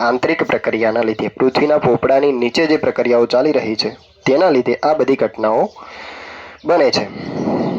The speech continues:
બરાબર? તો આ હલનચલનથી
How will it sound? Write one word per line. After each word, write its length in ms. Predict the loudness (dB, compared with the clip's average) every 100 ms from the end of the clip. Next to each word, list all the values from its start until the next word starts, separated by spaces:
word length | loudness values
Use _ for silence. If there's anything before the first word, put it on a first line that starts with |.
| -6 -2
બરાબર? 340 | 0 2 0 -6 -20 -20 -20 _ _ -20 -20 -20 _ _ -20 -20 -4
તો 260 | -2 -2 -4 -14 -20 -20 -20 -20 -20 -20 _ _ -20 -20 _ -20 -20 -20 -20 -20 _ _ _ _ -20 _ -20 -20 -20 _ _ _ -20 -20 -20 _ _ _
આ 220 | -2 0 -2
હલનચલનથી 1120 | -6 -4 0 0 0 0 2 2 0 -6